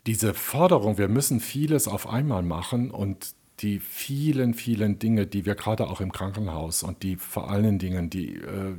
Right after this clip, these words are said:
die Kolleginnen und Kollegen in der Pflege und im ärztlichen Dienst bewältigen müssen,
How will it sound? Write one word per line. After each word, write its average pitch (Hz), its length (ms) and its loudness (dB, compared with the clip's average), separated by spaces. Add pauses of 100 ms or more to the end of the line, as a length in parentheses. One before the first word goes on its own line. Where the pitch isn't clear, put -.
(140)
die 90 80 -8
Kolleginnen 101 640 0
und 90 120 -4
Kollegen 95 540 -2
in 87 560 -4
der 90 120 -4
Pflege 104 480 0
und 85 120 -2
im 85 120 -4
ärztlichen 90 500 -6
Dienst 120 380 -2
bewältigen 90 580 -2
müssen, 95 500 0